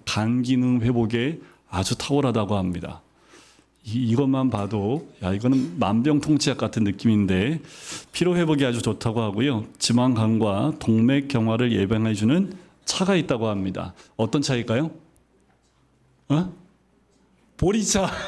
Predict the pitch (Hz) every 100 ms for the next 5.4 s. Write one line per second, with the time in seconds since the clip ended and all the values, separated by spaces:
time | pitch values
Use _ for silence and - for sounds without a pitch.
0 | - - - 247 - - - - - -
1 | _ - _ - - _ _ _ _ _
2 | _ _ _ _ _ - 123 135 139 143
3 | 143 143 151 151 147 139 135 131 131 127
4 | 135 117 110 139 165 - 123 135 - 151
5 | 151 127 175